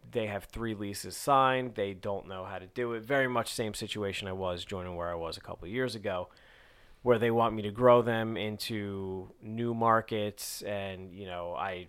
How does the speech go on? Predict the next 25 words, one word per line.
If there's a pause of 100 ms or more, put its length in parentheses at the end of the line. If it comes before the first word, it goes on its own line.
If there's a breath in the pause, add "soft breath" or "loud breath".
(140)
I've
already
outlined
a
plan
where
I
could
get
eight
locations
open
for
him
in
the
next
year
and
a
half, (480 soft breath)
which
would (1400)
fucking
be